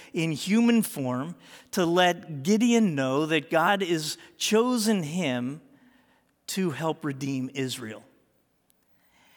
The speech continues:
And I love Gideon's reaction because it is sort of like Moses' reaction when God said, "I'm gonna use you to free my people."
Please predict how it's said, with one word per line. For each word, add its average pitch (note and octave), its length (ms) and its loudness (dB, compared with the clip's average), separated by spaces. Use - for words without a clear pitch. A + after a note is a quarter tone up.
And F3+ 100 0
I F#3+ 80 6
love A3+ 280 4
Gideon's G#3 440 2
reaction D3+ 540 2
because G3+ 320 0
it G#3 180 -2
is F#3+ 240 0
sort D4+ 320 0
of A3 80 0
like E3 260 2
Moses' E3 760 0
reaction C3+ 600 -2
when C#3 180 0
God C#3 300 2
said, C3 480 0
"I'm C#3 200 -2
gonna C3+ 200 -2
use B2+ 360 -6
you B2+ 300 -6
to C3+ 280 -2
free D#3 320 -2
my C3 220 0
people." - 480 -6